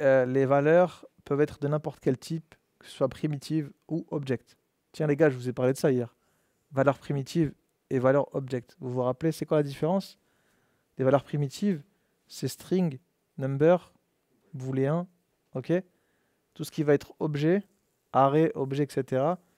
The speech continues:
ça va être stocké dans un endroit différent de la mémoire. Du coup, quand on l'utilise,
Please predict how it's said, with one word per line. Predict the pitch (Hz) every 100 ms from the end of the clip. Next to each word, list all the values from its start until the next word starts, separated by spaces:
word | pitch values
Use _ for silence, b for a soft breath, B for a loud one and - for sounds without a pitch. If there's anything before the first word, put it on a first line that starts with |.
| _ _
ça | 135
va | 131
être | 131
stocké | - 139 175
dans | 147 135
un | 131
endroit | 139 147
différent | 135 151 - 160 156
de |
la | 147
mémoire. | 147 143 120 _ _ _ _ _ _ _ -
Du | 127
coup, | 156
quand | 160 151
on |
l'utilise, | 139 - 139 190 143